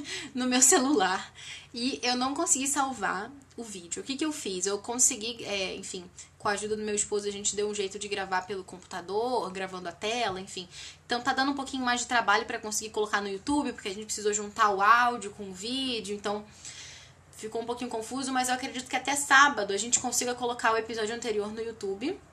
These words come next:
E aí já vamos colocando esse aqui também. Sim, a gente vai colocar esse aqui também no YouTube. A Marília tá perguntando qual foi o tema de hoje, que ela chegou atrasada, e qual foi o livro. Então, Marília,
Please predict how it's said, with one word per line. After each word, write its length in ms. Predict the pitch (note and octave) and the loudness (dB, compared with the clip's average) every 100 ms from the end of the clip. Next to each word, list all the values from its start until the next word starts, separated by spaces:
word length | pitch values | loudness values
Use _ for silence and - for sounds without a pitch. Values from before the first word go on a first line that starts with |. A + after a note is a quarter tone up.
| - - - - - - | -20 -20 -20 -14 -12 -2
E 120 | A3+ | 2
aí 120 | G#3+ | 2
já 120 | G#3 | 2
vamos 240 | G#3+ A3 - | 0 0 0
colocando 400 | A#3+ A3+ A3 G#3+ | 0 -2 2 4
esse 180 | G#3+ | 4
aqui 160 | A3 A3 | 0 -8
também. 500 | G#3+ B3 B3+ F#3 F3 - - - - - | -6 0 2 0 -2 -10 -18 -20 -20 0
Sim, 320 | - - A#3 | 6 6 6
a 40 | G3+ | 0
gente 160 | G#3+ | 0
vai 140 | G#3 G#3 | 0 0
colocar 300 | A3+ A3 G#3 | 0 0 2
esse 160 | G#3 | 2
aqui 120 | G#3+ G#3+ | 0 -8
também 360 | A#3 G#3+ G#3 | -6 -2 -2
no 100 | G#3+ | -2
YouTube. 540 | A#3 B3+ G3+ F3+ F3+ F#3 - - - - - - - - - | -4 -4 -6 -8 -10 -14 -20 -20 -20 -20 -16 -16 -16 -20 -12
A 80 | A3 | -2
Marília 380 | G#3 A3 A3+ | 0 0 0
tá 120 | A3 - | -2 -6
perguntando 420 | A3 G#3+ G#3+ G#3+ | -10 -8 -8 -4
qual 140 | G#3+ | -4
foi 180 | G#3+ G#3 | -2 -4
o 40 | |
tema 240 | G#3 G3+ G#3 | -4 -6 -6
de 160 | G3+ | -4
hoje, 340 | G#3 G3 A3 C4 | -4 -2 -4 -4
que 80 | B3 | -6
ela 120 | A3 | -2
chegou 240 | - G3+ | -2 -2
atrasada, 640 | G3 G#3 G3+ G3 F#3+ G#3+ A#3+ | -8 -6 -4 -2 0 -2 -4
e 40 | |
qual 160 | A#3+ A#3+ | -4 -4
foi 200 | B3+ C4+ | -2 -2
o 40 | |
livro. 400 | C#4+ F3+ F3+ - | -4 -6 -10 -8
Então, 240 | C4+ B3+ | -4 -2
Marília, 420 | G3 E3+ E3+ - | -2 -4 -4 -6